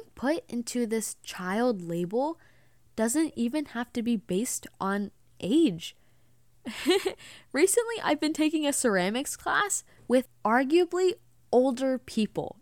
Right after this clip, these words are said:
and I find that being a conversation narcissist has no set age. These old people, too, will just be dumping and telling me everything. <laughs> People inherently love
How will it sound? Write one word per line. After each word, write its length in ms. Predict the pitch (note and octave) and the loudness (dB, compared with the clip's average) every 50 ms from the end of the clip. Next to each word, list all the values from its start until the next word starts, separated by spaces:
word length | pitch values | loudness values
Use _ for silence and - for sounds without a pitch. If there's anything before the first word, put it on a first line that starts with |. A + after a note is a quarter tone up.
| _ _ - | _ _ -4
and 240 | F#3+ G#3 G#3+ G#3+ - | 0 0 0 0 0
I 180 | F#3+ G#3 A3 | 0 0 -2
find 680 | G#3 - - - - F#3 F3+ G3+ A#3 C#4 D#4+ E4 D#4+ - - - - - - - - | -2 -4 -12 -12 -10 -8 -4 -2 -2 0 0 -2 -2 -4 -10 -20 -20 -20 -20 -18 -8
that 260 | - G#3+ G#3 - - - _ - | -4 -4 -4 -4 -6 -10 _ -6
being 380 | - G3 G3+ A3+ C#4 D#4 E4 D4+ - - | -2 0 0 2 2 2 0 -2 -4 -8
a 100 | G#3 G#3 | -10 -10
conversation 960 | - - - - G#3+ G#3 - A#3 G#3+ - - G#3+ G#3+ - - G#3+ G3+ F#3+ F#3 | -10 -10 -8 -6 -6 -4 -4 -4 -4 -2 -2 -2 -2 0 -2 -2 -2 -2 0
narcissist 720 | F#3+ A3+ C#4+ - - C4 - - - G3+ G#3 G#3 - - - - - - - - - _ _ _ _ - - | -2 -2 -2 -4 -4 -4 -4 -4 -4 -4 -4 -4 -6 -8 -10 -20 -20 -20 -20 -20 -20 _ _ _ _ -12 -4
has 400 | - D#4+ F4+ G#4 G#4 F#4+ - - - - | 2 6 8 8 8 8 6 -2 -6 -2
no 480 | G#3 A3 A#3 B3+ B3+ B3 C#4 F4+ G4 G4 | 2 4 4 6 6 8 8 8 8 8
set 380 | - - - D4 D4+ D4+ - - - _ - | 6 0 4 4 4 2 0 -6 -10 _ 2
age. 440 | - C#4+ D4+ B3+ F3+ D#3 - - - _ _ _ _ _ _ - - | 4 6 6 6 4 0 -4 -12 -16 _ _ _ _ _ _ -6 2
These 280 | A#3+ E4+ A#4+ D#5 - - - - | 4 4 4 4 0 -2 -2 2
old 260 | - E4+ G#4 G4 - | 4 6 6 6 6
people, 360 | - G#4 G#4+ - A4 G#4+ A4+ A#4 - _ - | 6 2 2 6 8 10 10 10 8 _ -8
too, 280 | - - - E4+ G4+ A#4 C5+ | -2 4 8 10 10 12 12
will 340 | F4+ C4 G#3+ B3 C4 C#4+ C#4 | 10 10 10 6 6 6 6
just 360 | A#3 C4 C#4 C#4+ - - G#3+ | 4 4 4 4 4 0 2
be 160 | A#3 C#4 C#4 | 4 4 4
dumping 760 | A#3+ G#3+ F#3 E3 - B3 C4+ D#4 D#4+ - - D4 D4 C#4+ C#4 B3+ | 4 2 0 4 6 6 6 6 4 -2 -2 -2 -2 0 0 0
and 200 | B3 B3 B3 - | 0 0 0 -2
telling 360 | - - B3+ C4+ C#4+ C#4 C4 | -2 -4 -2 -2 0 0 0
me 160 | C4+ C4+ - | 0 0 2
everything. 840 | - - D#4 F4 - A4 G#4 G#4 F#4+ - - A#3 G3+ F3+ D#3+ D#3 D#3+ - - - - - - - - - | 2 2 2 2 4 6 6 6 6 4 2 2 2 2 0 -4 -8 -12 -18 -20 -20 -20 -18 -10 0 4
<laughs> 1200 | F#4 E4+ - G5 G5 - - - - - - - - - - - - - - - - - - _ - | 4 4 4 2 -4 -2 -4 -6 -6 -6 -14 -14 -14 -16 -16 -20 -20 -20 -20 -20 -20 -20 -20 _ 2
People 300 | - F4 A4 - B4+ B4+ - | 6 6 6 8 6 4 4
inherently 640 | - G#4+ G4+ - - A4 A#4+ B4+ G#4+ F#4+ F#4+ F#4 | 4 -2 -2 2 4 4 4 4 4 2 0 2
love 280 | F4 D#4 D#4 E4 F#4 | 2 2 4 4 4